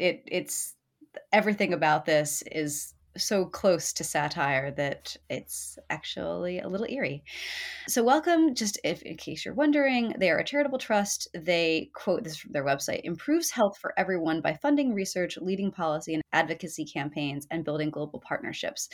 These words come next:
They're also, they have a museum of some sort. I don't really totally understand. They seem to have, like, a lot of hands and a lot of pies. But what you really need to know is that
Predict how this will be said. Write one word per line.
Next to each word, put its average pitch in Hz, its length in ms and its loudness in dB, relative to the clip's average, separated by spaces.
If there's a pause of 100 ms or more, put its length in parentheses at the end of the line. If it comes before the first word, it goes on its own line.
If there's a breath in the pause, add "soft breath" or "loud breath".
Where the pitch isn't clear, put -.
(340 loud breath)
They're 220 140 2
also, 226 640 4
they 196 100 0
have 190 140 -2
a 139 180 -4
museum 170 500 0
of 180 120 -2
some 175 220 -4
sort. 165 320 0
I 208 80 4
don't 320 180 2
really 165 580 0
totally 151 420 -2
understand. 156 380 -2
They 160 60 2
seem 214 200 -4
to 202 80 -6
have, 160 220 -4
like, 139 200 -4
a 151 60 -4
lot 135 300 2
of 143 80 -2
hands 147 440 -2
and 139 100 -4
a 135 60 -6
lot 131 160 -6
of - 80 -12
pies. - 580 -2 (640 loud breath)
But 202 400 8
what 196 280 4
you 214 180 2
really 359 240 6
need 185 180 4
to - 100 -6
know - 280 -2
is 180 220 0
that 156 340 0